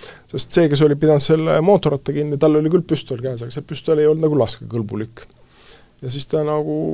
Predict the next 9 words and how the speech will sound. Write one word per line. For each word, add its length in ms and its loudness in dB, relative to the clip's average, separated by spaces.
hakkas 320 -2
seal 200 0
nagu 240 0
hädaldama 600 2
või, 440 -2
noh, 100 -6
et 220 -12
lase, 260 4
lase 280 4